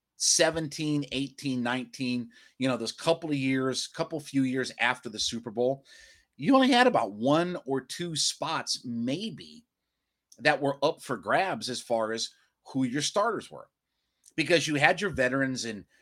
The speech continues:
Matt and Julio and Devontae Freeman and, you know, even Mohamed Sanu, and, and you had Jake and you had Alex Mack and guys like that, right?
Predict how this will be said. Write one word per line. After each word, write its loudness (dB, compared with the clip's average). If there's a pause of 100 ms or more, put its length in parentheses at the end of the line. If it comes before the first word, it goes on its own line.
(120)
Matt 0
and -6
Julio 2
and -6
Devontae -6
Freeman -2 (320)
and, -2
you -4
know, -4
even -6
Mohamed 0
Sanu, 2 (320)
and, -6
and -2
you -6
had 2
Jake -2
and -4
you -4
had 0
Alex 0
Mack -2
and -12
guys -2
like -8
that, -4
right? -6